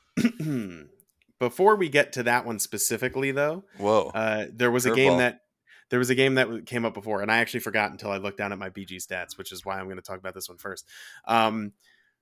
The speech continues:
Speaker 1: so we actually had four for the, for the bigger game, um, but we were waiting for the fourth, so Greg pulled out a smaller game, uh,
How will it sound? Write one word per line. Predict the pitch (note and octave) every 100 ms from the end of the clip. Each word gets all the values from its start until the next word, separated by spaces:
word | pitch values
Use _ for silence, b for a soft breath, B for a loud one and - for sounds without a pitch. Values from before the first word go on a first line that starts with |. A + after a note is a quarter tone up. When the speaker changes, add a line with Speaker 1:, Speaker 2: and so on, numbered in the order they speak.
| _
Speaker 1:
so | - C3
we | A#2 A#2+ C#3
actually | C#3+ - C3 A#2
had | A2 -
four | A#2 A2 F#2+
for | - G2+ F#2
the, | F#2+ F2+ F2 D2+
for | - G2
the | F#2+
bigger | G#2 F#2+
game, | F2 F2 F2 E2+ _ _ -
um, | F#2 F2 E2+
but | F#2
we | A2
were | G2+
waiting | A2 A2+ G#2+
for | G2
the | G2
fourth, | D3 B2+ A2+ - -
so | - G#2+
Greg | A2+ G#2 -
pulled | A2 G#2
out | G2+ G2+ -
a |
smaller | - B2 B2+ A2
game, | G#2+ G2 F#2+ G2 _ _ _ _ _
uh, | G#2 G2+ G2 F#2+